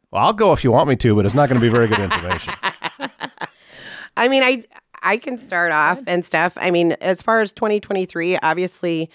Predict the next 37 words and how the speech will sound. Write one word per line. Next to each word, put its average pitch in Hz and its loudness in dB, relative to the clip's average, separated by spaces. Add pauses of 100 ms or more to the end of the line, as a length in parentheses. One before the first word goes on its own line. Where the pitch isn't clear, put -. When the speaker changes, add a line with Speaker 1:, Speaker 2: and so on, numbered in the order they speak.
(280)
Speaker 2:
what 180 -2
we - 0
saw 180 2
in 165 0
twenty 175 0
twenty-two 165 -2
was 143 -6
a, - -12
a 160 -4
little 151 -6
bit 135 -8 (120)
crazy. 220 -8
The, - -18
the 156 -12
craziness 165 -8
is, 147 -16
is 151 -10
a 147 -10
little 147 -10
still 156 -8
there, 143 -4
you 160 -8
know, 147 -8
seeing 151 -8
rates 135 -12 (500)
obviously 143 -6 (220)
basically 151 -10
double 147 -8
within 151 -6
a 135 -10
period 143 -10
of, 139 -10
of 143 -10
one 151 -6
year. 135 -8 (440)
And 143 -4
so 143 -2